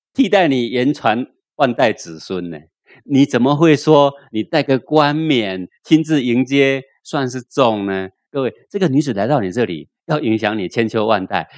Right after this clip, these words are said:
你只是带个冠冕出去亲自迎接她，你怎么会说这样太重呢？你所做的事情未免太简单了吧，各位，<laughs> 对不对？一个古代的诸侯，小孩子生出来之后，他根本也不用说一把屎一把尿啊，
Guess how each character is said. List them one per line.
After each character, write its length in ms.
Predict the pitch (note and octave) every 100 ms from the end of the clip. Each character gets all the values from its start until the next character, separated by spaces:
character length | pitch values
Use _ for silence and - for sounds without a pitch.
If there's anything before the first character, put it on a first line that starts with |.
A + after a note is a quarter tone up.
| -
你 120 | E3
只 100 | E3+
是 140 | C3+ F3+
带 160 | F#3+
个 100 | D#3
冠 220 | C#3+ E3+ F3
冕 160 | A#2+
出 140 | A2 D#3+
去 120 | E3
亲 220 | - D#3
自 220 | D#3 D#3+
迎 160 | B2 A#2+
接 180 | C3 C#3+
她， 240 | C3+ C3 - _ _
你 80 | D#3
怎 140 | D3
么 120 | A2 C#3
会 120 | D3+
说 180 | D#3 D#3
这 80 |
样 160 | D#3 D#3+
太 180 | D#3 D#3
重 360 | - E3 B2+
呢？ 160 | A#2 A2 -
你 120 | B2
所 180 | B2+ G#2+
做 160 | G#2+ C#3
的 80 | A2+
事 160 | -
情 140 | - F#2+
未 160 | C3
免 120 | D#3+
太 160 | D#3+ A#2+
简 200 | - D2+
单 180 | - D#2
了 80 | E2
吧， 80 | _ _ _
各 80 | G#2
位， 140 | E2+ - -
<laughs> 200 | - _
对 80 | G#2
不 60 | F2
对？ 160 | E2 D#2 _ _ _ -
一 180 | G#2 G#2
个 120 | A2
古 140 | F2+
代 140 | E2+ G#2+
的 100 | F#2+
诸 180 | G#2
侯， 240 | G2 D#2+ D#2+ - _ _ _ _ _
小 120 | G2
孩 140 | F#2+
子 80 | G2+
生 160 | G#2 A#2
出 140 | B2
来 160 | A#2+ G2
之 120 | A2
后， 120 | A#2
他 180 | G#2 A2+
根 160 | A2+ A#2+
本 160 | F#2+ E2+
也 120 | F#2
不 120 | -
用 180 | G#2 G2+
说 180 | G2 G2
一 40 |
把 180 | E2 E2
屎 180 | E2 D#2
一 80 | E2+
把 180 | D#2
尿 260 | D2 E2+ C#2+
啊， 100 | C#2+